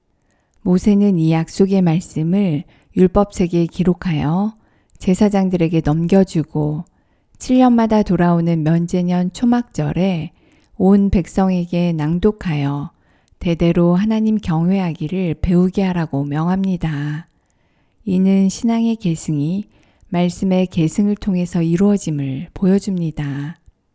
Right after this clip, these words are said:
그런데 하나님께서는 모세에게 그의 죽음 이후 백성이 다시 배반할 것을 미리 알리시며 증거의 노래를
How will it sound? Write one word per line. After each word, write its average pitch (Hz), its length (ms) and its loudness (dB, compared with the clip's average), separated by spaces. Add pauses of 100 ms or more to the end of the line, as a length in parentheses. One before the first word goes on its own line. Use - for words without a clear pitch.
(500)
그런데 180 500 0
하나님께서는 185 1120 -2 (580)
모세에게 175 960 0
그의 190 320 0
죽음 190 440 -2
이후 156 460 -4 (460)
백성이 175 580 0
다시 160 380 -6
배반할 185 500 0
것을 151 460 -6
미리 170 320 -2
알리시며 160 880 -4 (560)
증거의 185 540 0
노래를 156 680 0